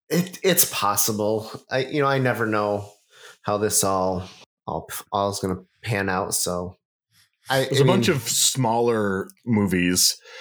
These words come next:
Speaker 1: Yeah.
Speaker 2: like, you know, May December, Past Lives, um, Anatomy of a Fall, um, Zone of Interest, that it's like those could just completely slide by and get nothing,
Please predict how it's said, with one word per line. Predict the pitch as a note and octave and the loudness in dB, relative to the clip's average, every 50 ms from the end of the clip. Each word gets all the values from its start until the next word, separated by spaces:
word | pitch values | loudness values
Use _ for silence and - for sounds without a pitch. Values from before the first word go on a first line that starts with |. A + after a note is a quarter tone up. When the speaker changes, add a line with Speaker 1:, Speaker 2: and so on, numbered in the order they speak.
| - - | -10 -4
Speaker 1:
Yeah. | A#2 A#2 A2+ G#2+ G2+ G2 | -2 0 2 2 2 2
Speaker 2:
like, | F#2+ F#2+ F#2+ F2+ - - - | 2 2 2 0 -4 -4 -2
you | A#2 A2 | 0 0
know, | G2+ G2 F#2 F#2 F#2 F#2 F2+ - - | 2 2 2 2 2 0 0 -2 -4
May | - A#2 G#2+ G#2+ G#2 | -2 0 0 2 2
December, | G2 G2+ F#2+ - A2 G2+ G2+ G#2 F#2+ G2+ G2 F#2+ F#2+ F#2+ F#2+ F#2+ | 2 2 2 2 2 2 2 2 2 2 2 2 2 0 0 -2
Past | - G2+ F#2+ F#2+ F#2+ - - - | 0 0 0 0 0 0 -2 0
Lives, | F#2+ F#2 F#2 F#2 F#2 F#2 F#2 F#2+ F#2 F2+ F2+ - - - - - | 0 0 2 2 2 2 2 0 0 0 0 0 0 0 0 -2
um, | F2 F2+ F2 F2 F2 F2 F2 E2+ D#2 - - _ _ _ - - | 0 0 0 0 2 0 0 0 -2 -4 -10 _ _ _ -8 -4
Anatomy | - G2+ G2+ F#2+ F#2 F#2+ F#2+ F#2+ F#2 | 0 0 2 2 2 2 2 2 2
of | F2 E2+ F#2 | 2 0 0
a | F#2 | -2
Fall, | F#2+ F#2+ - F#2 F2+ F#2 F#2 F#2 F2+ F#2 F#2 F#2 F#2 E2+ - _ - - - - - - _ - | -2 -2 -2 0 0 0 0 0 0 0 0 -2 -2 -4 -8 _ -20 -20 -20 -20 -20 -20 _ -4
um, | E2+ E2+ E2+ E2+ F2 E2+ F2 E2+ F2 E2 F#2+ | -2 0 0 2 0 0 0 0 -2 -2 0
Zone | - G#2 G2+ F#2+ F#2+ | 0 0 0 0 0
of | F2 | 0
Interest, | F#2+ F#2 F2+ F#2+ - G2+ G2 F#2 - - | 0 0 0 2 0 0 0 0 0 0
that | F#2+ F#2 F#2 F2+ - | 2 2 2 0 0
it's | G#2+ G2+ - - | -2 0 0 2
like | A2 G2 G2 F#2 - - _ _ _ - | 2 0 0 -2 -4 -10 _ _ _ -14
those | A2 G#2 G#2+ A#2 A#2+ C3 C#3 - | -10 -4 -2 0 0 0 -2 -2
could | - - C3 A2 | -2 -2 0 0
just | A2 G#2+ G#2 - - - | 0 0 2 0 0 -2
completely | - - A2 G#2+ - - A#2+ A2+ A2+ A2+ G#2 F#2+ | -2 -2 -2 -2 0 0 0 2 2 2 0 2
slide | - - - G#2 F#2 F2+ F#2 F#2 E2 | 2 2 2 2 2 2 2 0 0
by | E2+ E2+ F2 F#2+ | 0 2 2 2
and | F#2 F#2 F#2+ | 2 2 2
get | F#2 F#2 E2+ | 2 0 0
nothing, | F#2 F#2 G2 - - D3+ D#3 D#3+ D#3 | 0 0 0 2 2 2 2 0 -2